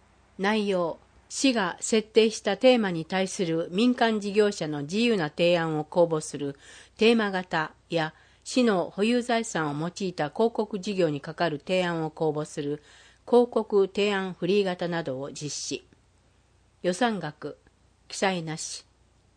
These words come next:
区分、公共施設等エルイーディー化推進事業、民間提案制度事業。内容、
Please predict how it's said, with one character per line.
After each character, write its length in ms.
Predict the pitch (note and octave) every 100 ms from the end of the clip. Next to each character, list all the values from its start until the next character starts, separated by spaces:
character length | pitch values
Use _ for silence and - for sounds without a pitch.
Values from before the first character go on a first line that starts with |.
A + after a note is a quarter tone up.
| _ _ _ _
区 160 | - C#4
分、 320 | A#3 D#3+ A#2 _ _ _ -
公 180 | B3+ -
共 260 | - B3 A#3
施 120 | -
設 360 | A#3 G#3+ -
等 360 | - F3+ D3 - -
エ 120 | G#3
ル 120 | C4
イ 140 | B3
ー 40 | A3+
デ 80 | A3+
ィ 80 | G#3+
ー 80 |
化 300 | - F#3 E3 -
推 260 | - A3
進 260 | G#3+ G#3 G3
事 140 | F3+
業、 280 | D#3 C#3+ B2 _ _ _ _ _ _ -
民 240 | A3+ C4+
間 340 | C4 A#3+ A3+ G3+
提 260 | A3+ A#3+
案 160 | A#3 A#3
制 260 | - A#3
度 160 | A3 G#3
事 180 | G3 F3
業。 300 | D3 C3 - - _ _ _ _ _ _ _ _
内 300 | A3 A#3 A#3+
容、 360 | A3+ G#3 F#3+